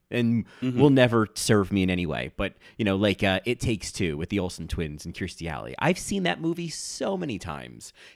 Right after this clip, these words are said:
Speaker 1: It's
Speaker 2: Get into it.
Speaker 1: Oh, I mean, Kirstie Alley in that movie is a, a drag influence that nobody's recognizing. But yeah, Pink Flamingos, I don't know why. I've seen Desperate Living. I've seen Female Trouble.
Speaker 2: Mm-hmm.
Speaker 1: I may watch Polyester tonight. I just feel like it,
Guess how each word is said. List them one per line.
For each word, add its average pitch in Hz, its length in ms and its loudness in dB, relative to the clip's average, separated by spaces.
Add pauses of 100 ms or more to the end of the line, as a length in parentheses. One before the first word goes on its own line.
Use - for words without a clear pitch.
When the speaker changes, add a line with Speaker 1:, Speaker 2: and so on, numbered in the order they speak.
(120)
Speaker 1:
It's - 300 0
Speaker 2:
Get 226 180 -4
into 269 320 -2
it. 92 140 0
Speaker 1:
Oh, 151 340 4
I 160 80 4
mean, 175 320 2 (100)
Kirstie 208 360 0
Alley 127 260 6
in 113 80 0
that 113 160 0
movie 98 360 0
is 95 460 -2 (140)
a, 98 140 -2 (160)
a 95 100 -2
drag 113 340 2
influence 92 500 -4
that - 120 -8
nobody's 82 380 -4
recognizing. 80 680 -8
But - 140 -2
yeah, 151 300 0
Pink 311 200 0
Flamingos, 139 520 -2
I 143 100 -2
don't 185 120 -2
know 156 40 0
why. 113 160 2
I've 107 140 -2
seen 165 200 0
Desperate - 360 -2
Living. 110 340 2
I've 87 120 -8
seen 151 200 -2
Female 120 300 0
Trouble. 95 480 0
Speaker 2:
Mm-hmm. 85 140 -4 (260)
Speaker 1:
I 127 400 2
may 135 380 -2
watch 120 340 0
Polyester 101 560 0
tonight. 82 600 -4
I 95 100 -4
just 90 200 -8
feel 95 220 -2
like 87 540 -6 (380)
it, 95 140 -6